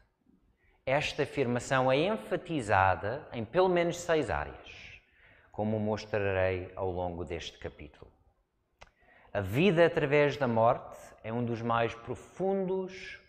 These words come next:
paradoxos da fé e da vida cristã. O que a Escritura faz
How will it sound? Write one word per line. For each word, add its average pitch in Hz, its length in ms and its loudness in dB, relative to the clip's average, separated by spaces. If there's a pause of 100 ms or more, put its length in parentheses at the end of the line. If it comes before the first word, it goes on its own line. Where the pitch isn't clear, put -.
paradoxos 104 1040 -2 (240)
da 90 100 -8
fé - 600 -2 (840)
e 123 100 -4
da 120 120 0
vida 110 260 -2
cristã. 110 480 -6 (2250)
O 147 100 -6
que 160 120 0
a 160 40 6
Escritura 170 720 0
faz 151 640 0